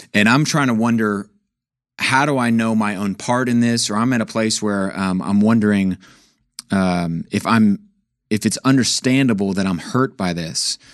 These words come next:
So I come to you and I, I ask you, 'cause, you know, we're around each other, and I just say, "Hey, J P, here's the situation. I'm not gonna share who did this,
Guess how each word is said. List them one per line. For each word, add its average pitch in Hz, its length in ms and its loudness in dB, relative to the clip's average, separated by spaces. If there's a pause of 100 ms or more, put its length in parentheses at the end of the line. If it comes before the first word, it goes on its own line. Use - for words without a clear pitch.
(100)
So - 140 2
I 139 140 4
come 156 240 2
to 131 60 6
you 117 440 6 (420)
and 110 140 4
I, 117 340 4
I 117 180 2
ask 117 340 0
you, 123 240 6
'cause, 98 180 -2
you 107 80 2
know, 107 80 2
we're 110 240 2
around 110 260 4
each 101 140 0
other, 101 220 0
and 98 100 0
I 98 80 0
just - 140 -4
say, 95 160 0
"Hey, 101 200 0
J 92 200 0
P, 92 240 0 (420)
here's 127 280 2
the 110 60 -2
situation. 95 560 0
I'm 120 80 2
not 143 140 0
gonna 101 140 2
share 104 380 2
who 104 140 0
did 104 280 0
this, 120 340 -2